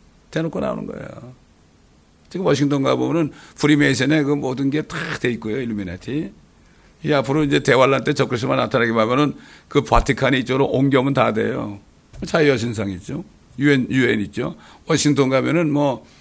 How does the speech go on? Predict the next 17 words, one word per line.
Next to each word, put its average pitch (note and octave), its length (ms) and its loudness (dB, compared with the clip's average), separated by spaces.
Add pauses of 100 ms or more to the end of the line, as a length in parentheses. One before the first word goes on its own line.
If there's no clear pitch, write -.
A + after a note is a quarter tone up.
(160)
거기에 C#3 300 2
뭐 D3+ 500 2 (340)
그 D3 540 0
프리메이슨의 D3 640 2
모든 C#3 400 -2 (240)
그 C3 280 -2 (120)
건물이 C3+ 440 2
다 - 100 -6 (220)
준비가 A#2 360 0
돼 F#2+ 140 -4
있어요. G#2 400 -8
그러니까 G3+ 220 0
그 G3 200 0
교황, D#3 540 4
교황이 D3+ 320 4
오면 D3+ 260 0
되고 C#3 320 0